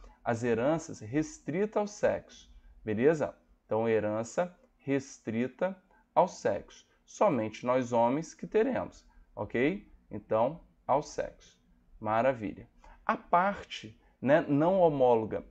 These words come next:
do X é normalmente a parte mais famosa, né, galera? A gente caracteriza muito daltonismo, hemofilia,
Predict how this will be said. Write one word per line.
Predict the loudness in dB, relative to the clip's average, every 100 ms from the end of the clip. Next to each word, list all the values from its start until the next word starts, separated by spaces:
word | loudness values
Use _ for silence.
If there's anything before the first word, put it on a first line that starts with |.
| -12
do | 0 2 4 4 2 2 -2
X | -6 -4 -4 -6 -12 -20 -20 -20 -8 0
é | 2
normalmente | 4 2 2 0 2
a |
parte | 4 4 4
mais | 0 2
famosa, | 2 2 6 10 10 10 6 0
né, | 2 2
galera? | 2 0 0
A | -2
gente | -4 -2
caracteriza | 2 2 0 -4 -2 -2
muito | -4 -2
daltonismo, | -2 0 -2 0 0 0 0 -2 -4 -4
hemofilia, | -2 -4 -8 -10 -6 -2 -2 -2 -4